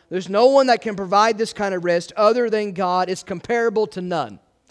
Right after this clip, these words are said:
So if you want true spiritual rest, um, um, don't fear. You can stop looking everywhere else because,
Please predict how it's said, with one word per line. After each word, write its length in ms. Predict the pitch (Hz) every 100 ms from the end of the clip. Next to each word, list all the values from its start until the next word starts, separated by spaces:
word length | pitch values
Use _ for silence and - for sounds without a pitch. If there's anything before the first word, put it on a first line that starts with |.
| _ _ _ _ _ -
So 160 | 185
if 140 | 156 247
you 140 | 339
want 220 | 359 294
true 200 | - 302
spiritual 480 | 254 - 285 - 254
rest, 580 | 240 226 190 185 - - _ _ _ _ _ _
um, 420 | 170 165 147 131 - _ _ _ _ _ 151
um, 340 | 143 127 120 - _ 156 147
don't 240 | 170 262 214
fear. 500 | 285 254 202 208 - _ _
You 180 | - 180
can 120 | 185
stop 320 | 170 233 233 226
looking 320 | 240 202 180
everywhere 340 | 180 175 190
else 480 | 175 147 156 - - _ _ _ _ _
because, 640 | 156 160 185 180 170 -